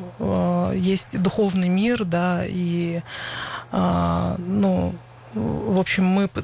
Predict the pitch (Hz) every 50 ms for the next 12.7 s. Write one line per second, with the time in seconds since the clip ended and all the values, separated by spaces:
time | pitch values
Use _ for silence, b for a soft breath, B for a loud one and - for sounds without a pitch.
0 | - 190 - - 185 - 196 190 196 190 190 - - - 185 175 180 175 165 190
1 | 185 185 185 175 - - 208 190 190 185 175 165 165 190 190 175 - 175 180 175
2 | 180 185 175 - B B B B B B B B B B B - - 185 170 175
3 | 170 - - 180 - - - 269 180 - - - 214 202 - 190 196 - - -
4 | 226 226 233 226 196 170 - - 190 185 - - 208 196 185 175 - 202 202 208
5 | 202 - 170 - 175 165 175 175 - 190 175 160 - 170 - - - 220 214 220
6 | - - 220 208 208 202 - - - 165 - - - 185 185 202 196 196 - -
7 | 196 87 170 - - - - - - - - - - 180 175 170 170 147 - 170
8 | 185 170 185 196 185 - - 170 160 196 165 180 190 208 208 190 208 214 185 190
9 | 185 - - - - 185 185 165 - - 185 180 - - - - - - - 180
10 | 170 175 170 170 170 170 185 208 208 220 214 - - - - 175 175 175 175 170
11 | - 185 180 180 180 175 175 185 185 185 175 180 - - 180 - - 175 180 214
12 | 269 247 185 - - 185 175 - - - - - 180 175